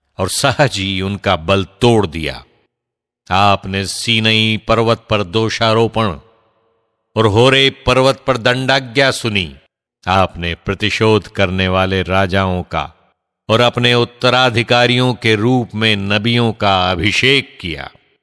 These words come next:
आप अग्नि की आंधी में अग्निमय अश्वों के रथ में आरोहित कर लिए गए। आपके विषय में लिखा है कि आप निर्धारित समय पर चेतावनी देने आएंगे,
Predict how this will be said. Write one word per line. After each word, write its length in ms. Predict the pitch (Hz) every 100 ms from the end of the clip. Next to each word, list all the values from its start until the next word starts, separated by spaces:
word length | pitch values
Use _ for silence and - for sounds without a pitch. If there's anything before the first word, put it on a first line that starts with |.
| _ _ _ _ _
आप 440 | 92 104 107 - 98
अग्नि 440 | 101 110 123 127
की 240 | 101 107 104
आंधी 480 | 110 117 104 107
में 280 | 92 80 73 - _ _ _ _ _ _ -
अग्निमय 680 | 120 120 131 127 127 123
अश्वों 560 | 123 123 - - 139 135
के 220 | - 117
रथ 320 | 98 117 123
में 200 | 117 113
आरोहित 520 | 117 117 117 123 113 143 _
कर 120 | 113
लिए 400 | 98 98 90 87
गए। 320 | 76 73 65 - _ _ _ _ _ _ _ _ -
आपके 480 | 85 95 - - 92
विषय 360 | 98 - 113
में 160 | 113 107
लिखा 420 | 101 98 - 110
है 300 | 76 69 64 _ _ _ _ -
कि 160 | 101
आप 400 | 95 104 101 -
निर्धारित 800 | 90 90 98 104 98 107 117 113
समय 420 | - - 98 98 95
पर 220 | 98 87
चेतावनी 800 | - 104 95 101 95 95 90 87
देने 420 | 78 90 85 85
आएंगे, 680 | 85 92 90 80 76 69